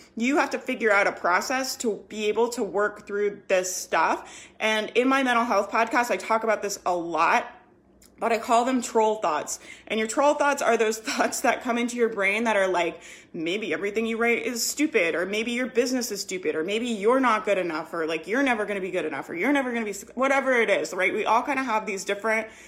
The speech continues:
little troll thoughts. Tony Robbins says your favorite flavor of suffering, right? Your, like, kind of brand of troll thought that comes into your brain.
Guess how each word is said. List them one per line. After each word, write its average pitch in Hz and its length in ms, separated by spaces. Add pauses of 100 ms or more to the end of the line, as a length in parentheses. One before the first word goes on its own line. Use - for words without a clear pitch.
(140)
little 208 600 (160)
troll 208 300
thoughts. 233 360
Tony 226 240
Robbins 208 400
says 214 180
your 190 260
favorite 196 360
flavor 202 300
of 185 100
suffering, 226 680 (260)
right? 196 340
Your, 208 300
like, 190 180
kind 208 180
of 202 140
brand 202 480
of 185 100
troll 202 360
thought 214 340
that 202 160
comes 208 260
into 208 220
your 196 140
brain. 190 440